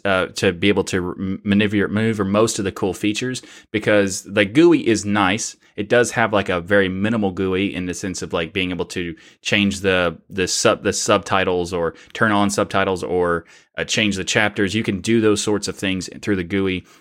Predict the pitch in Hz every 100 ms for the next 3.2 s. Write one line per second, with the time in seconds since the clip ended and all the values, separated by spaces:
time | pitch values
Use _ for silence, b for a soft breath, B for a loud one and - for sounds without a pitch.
0 | - 127 139 123 113 - 98 - 95 92
1 | 82 95 87 85 104 95 87 - 98 90
2 | 82 90 85 85 85 78 85 82 113 117
3 | 107